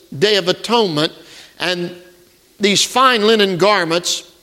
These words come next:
and what he does, he washes himself with water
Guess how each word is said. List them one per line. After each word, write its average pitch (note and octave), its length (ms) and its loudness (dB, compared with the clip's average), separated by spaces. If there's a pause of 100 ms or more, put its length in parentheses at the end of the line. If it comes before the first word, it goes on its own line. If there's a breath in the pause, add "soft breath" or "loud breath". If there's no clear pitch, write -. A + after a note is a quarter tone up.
(680)
and F#3 160 -2
what A3 140 4
he G#3+ 80 2
does, F#3 500 0 (520 loud breath)
he G#3 160 2
washes A3 540 2
himself F#3+ 540 0
with E3+ 120 -2
water E3+ 520 2